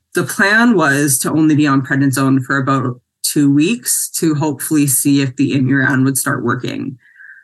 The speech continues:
Um, but come that two-week time period when I had started tapering off,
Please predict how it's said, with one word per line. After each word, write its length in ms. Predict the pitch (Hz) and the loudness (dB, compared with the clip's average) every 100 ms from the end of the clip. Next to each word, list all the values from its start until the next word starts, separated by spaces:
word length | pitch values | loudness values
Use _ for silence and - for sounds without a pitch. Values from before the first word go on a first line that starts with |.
| _ | _
Um, 560 | 151 156 147 139 139 139 | -4 0 2 2 4 2
but 240 | 131 143 | 0 -4
come 640 | - - 160 160 156 156 | -2 0 2 2 2 0
that 260 | 135 147 - | 0 -2 -2
two-week 460 | 127 147 139 131 - | -2 2 2 0 -6
time 320 | - 131 135 | -2 0 0
period 600 | - 143 135 131 131 135 | 0 0 2 2 0 0
when 160 | 147 | 0
I 100 | 131 | 0
had 120 | 143 139 | 0 0
started 380 | - 139 127 127 | 0 0 0 0
tapering 440 | 143 127 143 135 | -2 -2 -2 0
off, 500 | 143 139 143 135 - | 2 2 0 -2 -8